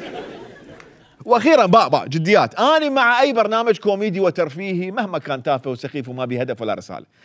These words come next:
مو مشكلة، مشاهدات عادي، الناس تتفرج. بس لا تتاجرون بدماء الناس وآلام الناس بكل شيء، وحطيتوا سالفة شهداء ودماء شهداء.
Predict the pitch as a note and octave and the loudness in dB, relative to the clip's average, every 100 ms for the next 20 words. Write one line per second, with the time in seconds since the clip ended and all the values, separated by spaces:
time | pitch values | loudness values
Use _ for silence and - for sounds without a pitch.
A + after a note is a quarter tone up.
0 | _ _ C4 B3+ D3 G3 A#3 F#3+ F#3 G#2 | _ _ -2 0 0 -4 -2 0 -2 -2
1 | D3 A#2 A2+ F#3 C3+ A#2 D3 D2+ - - | -2 -2 -4 -8 -8 -8 -8 -8 -14 -20
2 | - - G#3+ F#3+ A#3 D4 C#4+ C#4+ C#4 B3 | -20 0 0 4 6 8 8 6 6 6
3 | G3 A#3+ B3 G#3 F3 F3 F#3+ F#3 D#3+ D#3+ | 4 2 2 0 -2 0 0 -2 -2 0
4 | F3+ E3+ C#3 C3 C#3+ F#3+ G3 F#3 G3+ A3 | -2 -2 -2 0 2 2 0 -4 0 0
5 | G3 E3 C4 A3+ B3+ F#3 F#3 G3+ D#3+ G3+ | 0 -4 -4 -2 -4 -6 -2 -4 0 0
6 | F#3+ F3+ D#3+ C#3+ F3+ G#3+ D#3+ C3+ B2 A#2 | 0 0 0 2 4 2 0 -2 -4 -4
7 | A#2 A2 F#2+ | -4 -2 -4